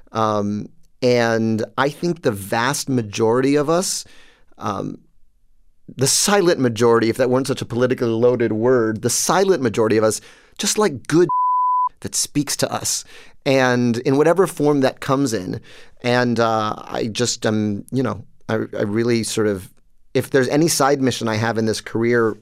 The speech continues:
in terms of writing for theater, it's that popular music and theater music used to be the same thing.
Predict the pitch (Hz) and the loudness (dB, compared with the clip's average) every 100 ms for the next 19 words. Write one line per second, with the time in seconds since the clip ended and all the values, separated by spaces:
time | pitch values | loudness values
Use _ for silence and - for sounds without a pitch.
0 | _ - 104 - 104 101 104 107 123 110 | _ -6 -6 -6 -6 -6 -2 0 0 -2
1 | 101 - 135 156 104 98 - - - - | -6 -2 0 2 0 -2 -10 -20 -20 -20
2 | - - - 127 - 120 110 - - - | -20 -10 -4 -2 0 2 2 -2 -20 -20
3 | - - - - - - - - 147 156 | -20 -20 -20 -20 -20 -20 -20 -6 -2 0
4 | 180 170 151 160 160 151 - 123 117 135 | 0 2 2 0 0 -2 -2 -2 0 0
5 | 165 151 127 123 - 127 - 131 131 - | 2 2 2 -2 -2 -4 -2 -2 -2 -2
6 | 135 143 - 139 147 82 | -2 -2 -2 -2 -2 -4